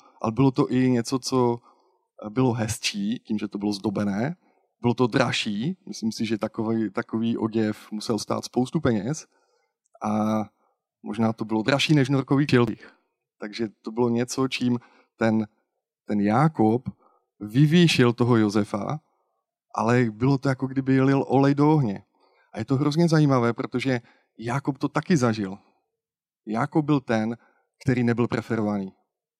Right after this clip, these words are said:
Jeho dvojče, starší bratr Ezau, prvorozený, byl ten, kterého jeho táta Izák preferoval. A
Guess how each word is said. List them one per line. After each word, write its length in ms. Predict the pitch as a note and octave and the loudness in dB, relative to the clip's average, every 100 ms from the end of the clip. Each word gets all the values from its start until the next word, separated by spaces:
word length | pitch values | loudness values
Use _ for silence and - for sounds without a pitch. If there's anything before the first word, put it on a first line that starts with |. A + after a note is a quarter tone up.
| _ | _
Jeho 260 | - B2 B2+ | -6 -2 -2
dvojče, 600 | A2+ C3+ E3 - A2 B2 | 2 4 4 2 0 -2
starší 400 | - B2 B2+ D3+ | -2 -2 0 0
bratr 360 | C#3+ C3 D3+ B2 | 0 0 -2 0
Ezau, 400 | A#2 A2 G#2 A#2 | 0 2 0 -2
prvorozený, 760 | - A#2 A#2 A2 A2 G#2 G#2 - _ _ _ | -4 0 0 0 -2 -2 -4 -8 _ _ _
byl 160 | A2+ A2+ | -2 0
ten, 380 | - B2+ C#3+ | 2 2 2
kterého 640 | - B2 A#2+ A#2 A#2 A2+ A2+ - _ _ _ _ | -2 -2 0 0 0 0 -2 -12 _ _ _ _
jeho 260 | A2 A#2+ B2 | 0 2 2
táta 360 | A#2 A2 A#2 A#2 | 2 0 0 -2
Izák 640 | A#2 A2 G#2+ A2 - - _ | -2 0 -2 -2 -8 -20 _
preferoval. 680 | - B2+ A#2+ A2 G#2 - - _ _ _ _ _ _ _ - | -4 -4 -4 -4 -4 -6 -12 _ _ _ _ _ _ _ -8
A 400 | G#2+ G#2+ G#2+ G#2+ | -2 0 0 -2